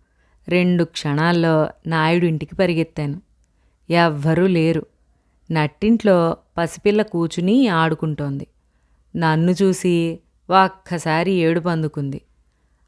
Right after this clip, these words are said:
వాళ్ళమ్మ లోపల నుంచి వచ్చింది. నేను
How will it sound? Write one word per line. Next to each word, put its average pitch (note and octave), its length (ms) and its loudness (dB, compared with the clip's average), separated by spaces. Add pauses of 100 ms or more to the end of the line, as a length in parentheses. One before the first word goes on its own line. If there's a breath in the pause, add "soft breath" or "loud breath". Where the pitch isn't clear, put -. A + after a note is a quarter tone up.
(100)
వాళ్ళమ్మ E3 720 0
లోపల D3+ 380 0
నుంచి D#3+ 280 -4
వచ్చింది. D3 440 -6 (720)
నేను F3 560 0